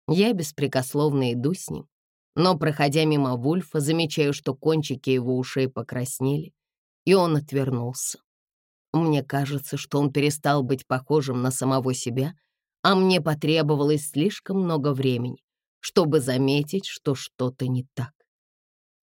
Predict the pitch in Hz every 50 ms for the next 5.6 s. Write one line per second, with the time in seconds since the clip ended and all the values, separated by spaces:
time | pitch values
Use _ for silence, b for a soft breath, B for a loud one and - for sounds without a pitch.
0 | _ _ _ _ - 180 196 202 190 - - 165 170 170 165 151 165 151 - -
1 | 156 151 151 - 180 196 190 - - - 135 131 127 - 135 143 - - - 151
2 | 147 139 131 - - 135 131 127 131 135 151 151 156 156 143 139 139 151 143 -
3 | - 160 147 139 151 - - - 139 139 127 - - 147 151 156 - - 147 147
4 | - - _ _ _ _ _ _ - - - 214 208 185 147 - - 135 147 147
5 | 147 - 143 131 127 139 - 139 - - - -